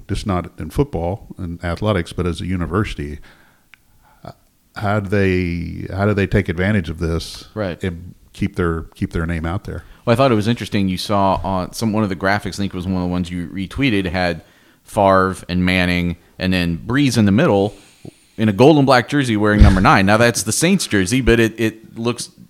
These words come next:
Speaker 1: Right.
Speaker 2: it could just as easily be a Purdue jersey. It just doesn't say Purdue on it. And the,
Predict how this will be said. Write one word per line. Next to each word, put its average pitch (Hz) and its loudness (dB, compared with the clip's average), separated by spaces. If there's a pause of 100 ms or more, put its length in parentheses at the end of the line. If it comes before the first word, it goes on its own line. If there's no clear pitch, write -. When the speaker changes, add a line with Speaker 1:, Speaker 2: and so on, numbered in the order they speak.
(120)
Speaker 1:
Right. 78 -8
Speaker 2:
it 107 -4
could 107 -2
just 104 -2
as 104 0
easily 151 8
be 98 2
a 90 2
Purdue 95 2
jersey. 90 -4
It - -6
just 90 -10
doesn't 101 -4
say 98 -2
Purdue 98 -2
on 90 2
it. 78 -2
And 87 -4 (400)
the, 151 4